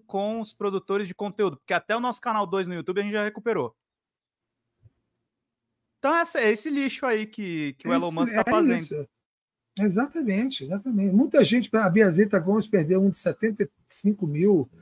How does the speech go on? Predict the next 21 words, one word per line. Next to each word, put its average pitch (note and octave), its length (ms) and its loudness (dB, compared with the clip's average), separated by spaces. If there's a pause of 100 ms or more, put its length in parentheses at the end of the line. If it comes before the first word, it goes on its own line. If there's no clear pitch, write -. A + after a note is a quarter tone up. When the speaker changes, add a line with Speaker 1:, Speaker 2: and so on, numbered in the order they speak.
(280)
Speaker 2:
pessoas. E3+ 640 4 (240)
E F4+ 100 12
assim, C#4 440 10 (100)
desaparece, G4+ 640 10
cara, F3 200 4
não A3 80 2
adianta C#4 280 0
choro A#3+ 300 0
nem B3+ 140 2
lágrima. F#3+ 320 4
Mas F#4+ 340 8
eu D#4+ 100 -6
também G4+ 300 12
não, A3 220 -2
não, F3+ 520 0 (680)
como F#4+ 220 2
eu D4 40 6
não, G#3 220 10
não, F3 220 0
o E3 160 -4
Twitter G3+ 420 6